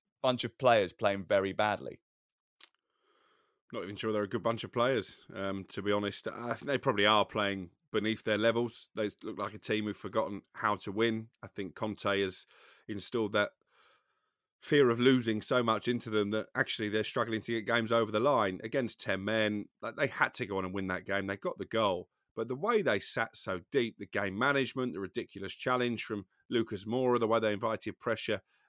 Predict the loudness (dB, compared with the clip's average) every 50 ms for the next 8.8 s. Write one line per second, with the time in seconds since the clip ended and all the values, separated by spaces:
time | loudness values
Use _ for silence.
0 | _ 4 4 4 2 0 0 0 0 0 -2 -2 0 0 0 -2 -4 -6 -6 -2
1 | 0 0 0 0 -4 -6 -4 -4 -4 -4 -2 -2 0 0 0 -2 -4 -8 -12 _
2 | _ _ -10 -4 0 2 2 2 4 2 2 0 0 -2 -4 -4 -2 0 0 0
3 | 0 -2 0 0 2 2 0 -2 -4 -8 -10 -8 -6 -6 -4 -2 0 0 2 2
4 | 0 0 -2 -4 -8 -12 _ _ _ _ _ _ _ 0 4 4 6 6 4 2
5 | -2 -4 -2 2 2 2 4 2 0 -4 -4 -2 -2 -2 -2 -2 -4 -10 -20 _
6 | _ _ _ _ _ -2 0 0 2 0 0 -2 -4 -2 -2 -2 0 0 -2 0
7 | 0 0 2 0 0 2 0 0 0 -2 _ _ _ _ _ _ -6 -2 -2 -2
8 | -2 -2 0 2 4 4 4 4 2 0 0 0 -2 -4 -4 -4